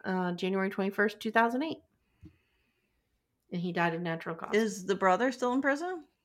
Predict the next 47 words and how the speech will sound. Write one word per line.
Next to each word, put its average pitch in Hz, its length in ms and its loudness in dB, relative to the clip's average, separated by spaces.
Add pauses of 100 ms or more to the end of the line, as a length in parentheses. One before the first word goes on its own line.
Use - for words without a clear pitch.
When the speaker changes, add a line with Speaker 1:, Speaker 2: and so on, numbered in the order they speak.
(680)
Speaker 2:
Dead? 220 320 2
Speaker 1:
The 226 80 8
brother's 196 360 8
still 185 160 2
in 165 80 2
prison. 220 360 0 (200)
Speaker 2:
Wow. 165 440 -6 (420)
Speaker 1:
He's 170 200 -4
still 170 180 -4
in 156 80 -8
prison. 113 300 -6 (1200)
So, 294 160 6
like, 311 240 6
this 302 240 4
is - 140 8
just 254 320 2
so 214 180 10
interesting 175 720 2
because 180 720 2 (1300)
it's 254 240 2
the 254 160 2
snowball 240 680 8
effect. - 760 -6
Speaker 2:
Yeah. 190 200 2
Speaker 1:
Like, 208 180 4
it's, 240 360 0
you 233 200 2
know, 247 220 6
like, 233 200 4
if 214 140 4
this 269 300 -4
had 214 200 0
happened 208 300 4
to 196 60 4
Steven, 285 540 -2
would 190 200 4
Carrie 196 400 4
have 190 260 0
been 175 520 0
as 180 120 -4
troubled 170 420 0
as 165 180 2
he 175 80 -2
Speaker 2:
Right, 240 440 8
Speaker 1:
was? 240 160 0
Like, 180 240 4
Speaker 2:
right. 196 180 8